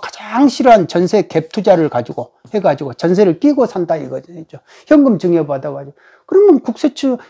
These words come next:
이 정부가 미워, 아주 미워하면 어떻게 돼요? 국세청을 보내가지고 "몰아라" 라고 이렇게 오더를 내릴 거 아니에요. 국세청은 뭐 오더 받으면 무조건 하는데 꼭.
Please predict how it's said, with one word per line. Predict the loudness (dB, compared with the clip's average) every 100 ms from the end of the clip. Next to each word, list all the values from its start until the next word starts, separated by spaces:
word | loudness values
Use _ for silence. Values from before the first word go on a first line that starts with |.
| _
이 | 0 2
정부가 | 4 2 2 2
미워, | 2 2 4 6
아주 | 4 0 -2
미워하면 | 0 2 4 4
어떻게 | 0 -2 -8 -4
돼요? | -4 -4 -12 _ _
국세청을 | -6 0 0 2 0 2
보내가지고 | 0 0 4 4 4 0 0 -2 -4 _ _ _
"몰아라" | -8 -2 2 4 6 4 2 2
라고 | 0 0 0
이렇게 | -2 -4
오더를 | -2 0 2 0 0
내릴 | -4 -6 -4
거 |
아니에요. | -4 -4 -8
국세청은 | -10 -10 -8 -4 -2 0 0
뭐 | 2 2
오더 | 0 -2
받으면 | -4 -4 -4 -4
무조건 | -4 -4 -6
하는데 | -6 -6 -4 -4
꼭. | -6 -8 -6 -8 -8 -12